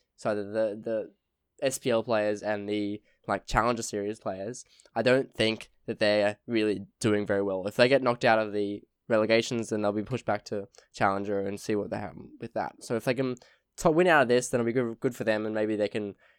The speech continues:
gather some steam and get back in, but I don't really see it. Other than that, I think Risky Business, or Risky Behaviour, sorry, will, um, do well, as well as Sanguine, 'cause they're the two, I think they're the two ones from, um, from, like, Challenger. So if they get through, then that'd be good to see some new talent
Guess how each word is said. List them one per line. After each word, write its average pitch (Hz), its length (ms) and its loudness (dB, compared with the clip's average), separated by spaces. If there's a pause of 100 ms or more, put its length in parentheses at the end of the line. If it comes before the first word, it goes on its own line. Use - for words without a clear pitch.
(140)
gather 107 260 2
some - 180 -12
steam 104 280 -4
and 101 100 -6
get 104 140 -4
back 107 220 -6
in, 104 160 -6
but 101 100 -2
I 101 40 -2
don't 101 240 -2 (240)
really 101 140 -8
see 101 200 -4
it. 92 140 -6 (200)
Other 113 180 -2
than 107 220 -8
that, 123 280 4
I 113 60 -4
think 110 320 -4
Risky 123 280 -4
Business, 120 560 -6
or 117 80 -2
Risky 117 240 -4
Behaviour, 117 320 0
sorry, 143 300 0 (480)
will, 110 260 4
um, 104 320 4 (460)
do 117 120 4
well, 120 460 4
as 117 120 -4
well 107 200 4
as 104 300 2
Sanguine, 98 500 -4
'cause 110 160 -8
they're 104 120 0
the 104 60 2
two, 104 460 -2 (100)
I 110 60 -4
think 113 160 -4
they're 110 160 2
the - 20 -2
two 101 260 -4
ones 98 260 -8
from, 104 200 -8
um, 98 280 -12 (320)
from, 101 380 -8 (600)
like, - 320 -6 (160)
Challenger. 101 400 -2
So - 160 -2
if 120 60 -4
they 147 120 4
get - 220 0
through, 113 240 2
then 110 120 -2
that'd 107 120 2
be 107 80 -4
good 104 140 -2
to 120 40 -10
see 110 140 -4
some 101 160 -8
new 104 300 -2
talent - 400 -6